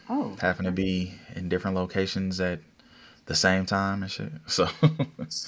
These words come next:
Speaker 1: Um,
Speaker 2: it was, it was cool.
Speaker 1: like, I was super proud of you for, like, actually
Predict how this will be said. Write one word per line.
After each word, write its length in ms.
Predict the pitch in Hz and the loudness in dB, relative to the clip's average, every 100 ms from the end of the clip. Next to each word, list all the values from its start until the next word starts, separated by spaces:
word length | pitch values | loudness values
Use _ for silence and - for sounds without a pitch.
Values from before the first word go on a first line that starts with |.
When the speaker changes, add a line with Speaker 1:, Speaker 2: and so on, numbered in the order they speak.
| - - - - - - - - - - - - | -10 -14 -16 -8 -8 -8 -16 -14 -14 -18 -2 8
Speaker 1:
Um, 420 | 160 156 147 147 | 12 12 12 10
Speaker 2:
it 80 | 135 | 10
was, 140 | 147 | 8
it 420 | 139 139 - - | 6 0 -8 -10
was 140 | 117 127 | -6 -2
cool. 220 | 151 92 - - - - | 0 0 -4 -14 -8 0
Speaker 1:
like, 160 | 147 | 6
I 80 | 151 | 8
was 140 | 156 | 8
super 200 | - 165 | 2 -4
proud 220 | 156 156 151 | 2 2 4
of 120 | 139 | 0
you 120 | 143 | -2
for, 140 | 127 | -4
like, 220 | 135 135 - | -4 -4 -2
actually 520 | 139 - 131 127 | -6 -4 -6 -4